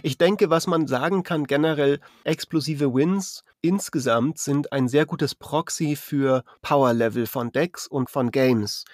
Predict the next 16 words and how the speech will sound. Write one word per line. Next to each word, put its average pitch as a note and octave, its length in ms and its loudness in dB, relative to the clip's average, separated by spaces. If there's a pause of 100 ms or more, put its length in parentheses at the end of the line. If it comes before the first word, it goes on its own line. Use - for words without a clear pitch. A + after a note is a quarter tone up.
(600)
Es - 140 -8
gibt G3+ 240 -2
bestimmte D#3 640 2
Strategien, C#3+ 720 -2 (500)
die C#3+ 80 -4
gemeinhin D#3 840 4
als, - 600 -4
ja, C3 560 -2
so B2 320 -6 (160)
vollkommen G3 480 2
legitim D3 680 2 (120)
gelten, A#2+ 440 -2
aber C#3 220 0
eben C#3 320 2 (100)
objektiv C#3+ 600 0
weniger C#3 640 2